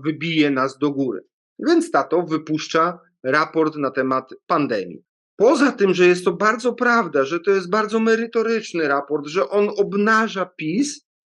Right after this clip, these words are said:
to to nie jest przypadek, że pojawia się on w momencie, kiedy Konfederacja zaczyna szlifować bryłki. Oczywiście raport niku o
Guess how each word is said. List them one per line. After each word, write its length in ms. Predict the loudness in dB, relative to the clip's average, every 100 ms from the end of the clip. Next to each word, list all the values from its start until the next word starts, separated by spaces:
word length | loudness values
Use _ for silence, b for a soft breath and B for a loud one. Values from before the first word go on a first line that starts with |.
| _
to 60 | -4
to 160 | 0 2
nie 200 | 4 6
jest 280 | 4 2
przypadek, 680 | -4 -4 -2 0 2 2 0
że 120 | -2
pojawia 400 | -2 0 2 0
się 180 | -2 -2 -2
on 140 | -4
w 80 | -4
momencie, 540 | 0 0 0 0 -2
kiedy 540 | 0 -2 2 2 2 -6 _ _
Konfederacja 760 | -2 0 0 2 2 0 -2
zaczyna 440 | -2 -4 -4 -6
szlifować 580 | -4 -6 -6 -2 -2 -2
bryłki. 560 | -2 2 2 0 -14 -20 _
Oczywiście 680 | -6 -2 4 4 4 0 2
raport 460 | 2 2 2 0 0
niku 560 | 0 0 2 0 4
o 300 | 2 2 -2